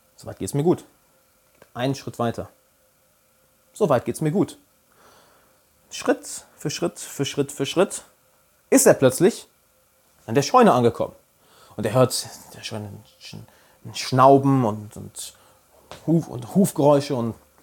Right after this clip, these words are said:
ist mega, es, er hört irgendein Viech dahinter und denkt, "Oh, okay, noch geht's mir gut." Macht die Tür auf, "Noch geht's mir gut." Und sieht ganz einfach entfernt.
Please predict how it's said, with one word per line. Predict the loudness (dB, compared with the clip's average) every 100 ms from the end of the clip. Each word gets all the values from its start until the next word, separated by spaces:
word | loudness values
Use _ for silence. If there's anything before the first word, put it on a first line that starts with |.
| -8
ist | 0
mega, | 2 2
es, | 0 -4 -8 -8 -8 -10
er | -2
hört | 0 4 6
irgendein | 6 4 -8 -8 -20
Viech | -14 -6 -6
dahinter | -4 -4 -4 -2 -2
und | -2
denkt, | -6 -10
"Oh, | -10 -10 -14 -18 -20 -20
okay, | -8 -8 -8 -12 -18 -20 -20 _ _ _ _ _
noch | -12 -8
geht's | -8 -6
mir | -6
gut." | -6 -12 -20
Macht | -20 -20
die |
Tür | -10 -6
auf, | -4 -6 -14 _ _ _ _ _ _ _ -6
"Noch | -6 -6
geht's | -10 -8
mir | -10
gut." | -12 -20 -20 _ _
Und | -2
sieht | 0
ganz | 2 0
einfach | 0 -4 -6 _ _ _
entfernt. | -10 -2 -2 -4